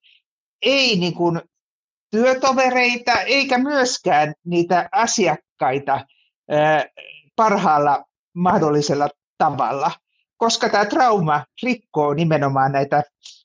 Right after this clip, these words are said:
ihmisten välisiä suhteita. Ja mä ajattelen, että siksi tää traumainformoitu positiivinen on, kasvatus on niin tärkeää, että me aletaan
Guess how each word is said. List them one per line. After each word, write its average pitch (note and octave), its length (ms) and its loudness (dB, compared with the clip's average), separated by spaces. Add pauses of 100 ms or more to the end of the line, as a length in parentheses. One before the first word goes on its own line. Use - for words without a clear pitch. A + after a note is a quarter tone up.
(160)
ihmisten D#3+ 520 0
välisiä C#3+ 560 0 (580)
suhteita. F3 880 0 (960)
Ja A3 100 2
mä B3+ 100 2
ajattelen, D#4+ 320 2
että C4 60 -8
siksi F4 220 -2
tää B3 200 2
traumainformoitu G#3+ 840 0
positiivinen D#3 960 -2 (220)
on, F#3+ 340 -2 (160)
kasvatus A3 520 0
on D#3 100 0
niin E3 200 -2
tärkeää, D3 760 0
että E3 220 -6
me F3 240 -2 (100)
aletaan F3+ 760 0